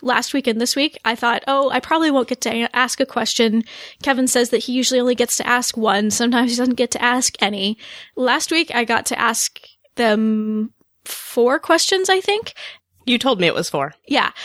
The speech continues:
Speaker 1: And this week, it was, like, me and one other person asking questions for the bulk of the interview. So I was completely not prepared with enough <laughs> questions, but I think I did okay. The first question I asked was actually about,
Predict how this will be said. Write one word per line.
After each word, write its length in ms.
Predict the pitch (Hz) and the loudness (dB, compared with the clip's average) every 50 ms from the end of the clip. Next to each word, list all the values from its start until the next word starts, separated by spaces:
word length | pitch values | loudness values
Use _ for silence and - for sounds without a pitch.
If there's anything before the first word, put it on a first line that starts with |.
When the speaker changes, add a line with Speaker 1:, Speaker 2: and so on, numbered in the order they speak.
| - - - | -14 -8 -4
Speaker 1:
And 240 | 254 262 262 254 240 | -2 0 0 0 0
this 200 | 339 - - - | 0 0 0 0
week, 320 | 339 330 311 - - - - - - - - - _ _ _ | 0 0 -2 -2 -8 -16 -18 -20 -20 -20 -20 -20 _ _ _
it 140 | - 320 - | -2 0 2
was, 200 | 381 392 392 - | 2 0 0 2
like, 140 | 381 339 247 | 0 0 0
me 480 | 240 233 226 240 254 285 359 392 392 330 | 0 0 2 2 2 2 2 2 2 2
and 180 | 269 269 247 240 | 2 2 2 2
one 180 | 262 285 302 | 2 2 2
other 220 | 302 311 294 277 269 | 2 2 2 0 -2
person 420 | - - 254 269 - 269 240 - | 0 -2 -2 0 0 0 0 0
asking 400 | - - 233 247 - - 247 240 | 0 -2 -2 -2 0 0 0 0
questions 460 | - 247 240 240 - - 226 226 - | 2 0 0 0 2 0 0 0 0
for 120 | - 240 226 | 0 0 0
the 100 | 247 220 | 0 2
bulk 280 | - 214 233 240 - | 2 2 2 2 0
of 80 | 240 202 | 0 0
the 140 | 220 196 - | 0 0 2
interview. 440 | 214 208 202 196 202 196 208 - - - - - - | 2 0 2 0 0 -2 -2 -4 -6 -10 -14 -8 -2
So 120 | - 262 | 0 2
I 80 | 262 262 | 4 4
was 140 | 285 285 - | 4 2 2
completely 680 | - 269 277 - 427 370 - 330 320 311 302 294 285 _ _ _ _ _ _ - | 0 0 0 0 0 0 2 2 2 2 2 2 -2 _ _ _ _ _ _ 0
not 340 | 240 240 254 262 254 - | 2 2 2 2 -2 -2
prepared 320 | - 247 - 262 254 240 240 | -4 -2 0 2 2 2 2
with 120 | 254 - | 2 2
enough 220 | 240 233 202 - - | 2 2 2 0 0
<laughs> 80 | - | -2
questions, 1080 | - - - - 370 370 - - 320 370 - 392 370 370 - - 392 403 392 - - - - - - - - | 0 2 2 2 2 2 2 2 2 2 2 2 2 2 2 0 0 0 0 0 -4 -4 -4 -4 -4 -4 -4
but 180 | 240 254 277 - - | -2 -2 0 0 0
I 60 | 311 | 0
think 160 | - 508 - 480 | 0 0 2 2
I 40 | 392 | 2
did 160 | 359 381 370 | 2 4 4
okay. 500 | - - - 285 240 - 185 220 285 - _ _ _ _ _ _ _ _ _ - | 2 2 2 2 2 4 4 2 0 0 _ _ _ _ _ _ _ _ _ -2
The 80 | 247 247 | -2 0
first 240 | - 392 359 - | 2 2 0 2
question 340 | - 294 277 - - 254 247 | 0 0 0 0 2 2 2
I 80 | 233 233 | 2 2
asked 400 | - 196 208 214 226 - - - | 2 2 0 0 0 -2 -4 -2
was 380 | 220 226 214 214 214 214 214 - | 0 0 2 2 2 0 0 -2
actually 320 | - 269 - - 294 277 | -2 -2 0 2 2 2
about, 320 | 277 226 240 233 233 - | 2 2 2 0 0 0